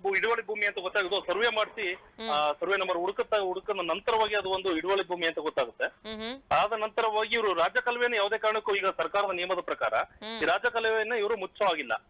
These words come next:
Speaker 1: ಆದ್ರೆ
Speaker 2: ಹ್ಮ್.
Speaker 1: ಈ ರಾಜಕಾಲುವೆ ಕಾಲುವೆಯನ್ನ ಮುಚ್ಚಿರೋದ್ರಿಂದ
Speaker 2: ಹ್ಮ್.
Speaker 1: ಈಗ ಕೆರೆಗೆ ಹೋಗುವಂತ ನೀರು ಸಲೀಸಾಗಿ ಹೋಗೋದಿಲ್ಲ.
Speaker 2: ಹ್ಮ್.
Speaker 1: ಇಲ್ಲಿ ಇವರು ಸಪರೇಟ್ ನಾವು ಒಂದು ವೇ ಮಾಡ್ತೀವಿ, ಅದಕ್ಕೆ
Speaker 2: ಹ್ಮ್.
Speaker 1: ಇಲ್ಲಿಂದ ಅದು ಹೋಗೋ ತರ ನಾವು ವ್ಯವಸ್ಥೆ ಮಾಡ್ಕೊಡ್ತೀವಿ ಅಂದ್ರೆ
Speaker 2: ಹ್ಮ್.
Speaker 1: ಇವರು ಕಾನೂನು ಬಾಹಿರವಾಗಿ ಮಾಡಿದ ರೀತಿಯಲ್ಲಿ ಆಗುತ್ತೆ ಅದು.
Speaker 2: ಹ್ಮ್ ಹ್ಮ್.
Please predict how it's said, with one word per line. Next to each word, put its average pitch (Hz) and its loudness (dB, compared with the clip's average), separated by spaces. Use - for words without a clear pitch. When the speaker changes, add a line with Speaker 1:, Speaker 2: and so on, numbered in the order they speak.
Speaker 1:
ಆದ್ರೆ 208 2
Speaker 2:
ಹ್ಮ್. - -
Speaker 1:
ಈ - 2
ರಾಜಕಾಲುವೆ 233 2
ಕಾಲುವೆಯನ್ನ 226 2
ಮುಚ್ಚಿರೋದ್ರಿಂದ 190 -2
Speaker 2:
ಹ್ಮ್. 196 -2
Speaker 1:
ಈಗ 202 2
ಕೆರೆಗೆ 220 2
ಹೋಗುವಂತ 240 2
ನೀರು 226 2
ಸಲೀಸಾಗಿ 208 0
ಹೋಗೋದಿಲ್ಲ. 180 2
Speaker 2:
ಹ್ಮ್. 202 -4
Speaker 1:
ಇಲ್ಲಿ 208 0
ಇವರು 233 4
ಸಪರೇಟ್ 240 0
ನಾವು 226 2
ಒಂದು 220 0
ವೇ 196 2
ಮಾಡ್ತೀವಿ, 185 0
ಅದಕ್ಕೆ 170 2
Speaker 2:
ಹ್ಮ್. 185 -8
Speaker 1:
ಇಲ್ಲಿಂದ 214 0
ಅದು 220 4
ಹೋಗೋ 208 2
ತರ 208 4
ನಾವು 190 2
ವ್ಯವಸ್ಥೆ 175 2
ಮಾಡ್ಕೊಡ್ತೀವಿ 180 0
ಅಂದ್ರೆ 131 0
Speaker 2:
ಹ್ಮ್. 208 -6
Speaker 1:
ಇವರು 453 4
ಕಾನೂನು 240 2
ಬಾಹಿರವಾಗಿ 226 0
ಮಾಡಿದ 208 -2
ರೀತಿಯಲ್ಲಿ 208 -4
ಆಗುತ್ತೆ 170 0
ಅದು. 147 -2
Speaker 2:
ಹ್ಮ್ 208 -10
ಹ್ಮ್. 202 -12